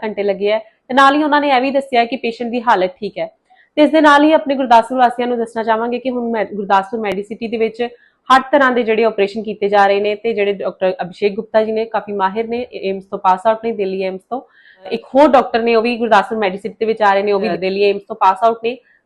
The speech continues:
Speaker 1: ਸੋ ਇਸ ਤਰ੍ਹਾਂ ਗੁਰਦਾਸਪੁਰ ਮੈਡੀਸਿਟੀ ਦੇ ਵਿੱਚ ਜਿਹੜੇ ਸਾਰੇ ਡਾਕਟਰ ਨੇ ਉਹ ਕਾਫੀ ਮਾਹਿਰ ਨੇ ਤੇ ਹੁਣ ਜਿੱਥੇ, ਅ, ਗੁਰਦਾਸਪੁਰ ਵਾਸੀਆਂ ਨੂੰ ਬਾਹਰ ਜਾਣਾ ਪੈਂਦਾ ਸੀ ਹਰ ਛੋਟੀ ਚੀਜ਼ ਵਾਸਤੇ, ਤੇ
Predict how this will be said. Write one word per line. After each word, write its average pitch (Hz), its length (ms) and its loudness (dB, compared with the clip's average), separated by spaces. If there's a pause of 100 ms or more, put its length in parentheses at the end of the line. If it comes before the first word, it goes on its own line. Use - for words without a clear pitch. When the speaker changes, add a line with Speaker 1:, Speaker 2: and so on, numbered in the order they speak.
Speaker 1:
ਸੋ 294 80 4
ਇਸ 285 100 4
ਤਰ੍ਹਾਂ 294 360 4 (160)
ਗੁਰਦਾਸਪੁਰ 240 400 4
ਮੈਡੀਸਿਟੀ 233 400 -2
ਦੇ 247 100 -6
ਵਿੱਚ 247 200 -6
ਜਿਹੜੇ 247 220 -2
ਸਾਰੇ 226 340 2
ਡਾਕਟਰ 214 360 -2
ਨੇ 233 120 -2
ਉਹ 233 60 -6
ਕਾਫੀ 214 260 -2
ਮਾਹਿਰ 208 380 -4
ਨੇ 226 180 -4
ਤੇ 247 100 -10
ਹੁਣ 233 220 -4
ਜਿੱਥੇ, 240 300 -2
ਅ, 220 180 6
ਗੁਰਦਾਸਪੁਰ 208 460 0
ਵਾਸੀਆਂ 233 360 2
ਨੂੰ 233 120 -2
ਬਾਹਰ 202 240 4
ਜਾਣਾ 220 240 2
ਪੈਂਦਾ 214 280 0
ਸੀ 226 280 -4
ਹਰ 208 280 -4
ਛੋਟੀ 208 280 -6
ਚੀਜ਼ 202 240 -8
ਵਾਸਤੇ, 208 240 -2
ਤੇ 254 120 -6